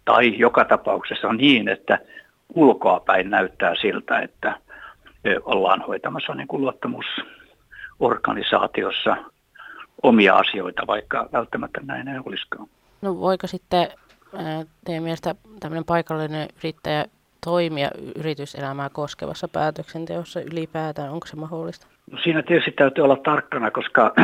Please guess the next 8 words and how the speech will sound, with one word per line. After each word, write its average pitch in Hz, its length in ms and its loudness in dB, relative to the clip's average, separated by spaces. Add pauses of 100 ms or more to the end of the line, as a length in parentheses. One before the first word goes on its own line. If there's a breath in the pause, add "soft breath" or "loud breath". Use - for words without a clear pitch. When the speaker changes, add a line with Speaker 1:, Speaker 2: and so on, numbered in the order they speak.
Speaker 1:
<clears throat> 135 260 -4
kunnallinen 113 380 6
päätöksentekohan 113 920 2
on 113 320 -2
myöskin 120 380 0
valmistelua 107 880 2
ja 104 100 -4
suunnittelua 104 880 -2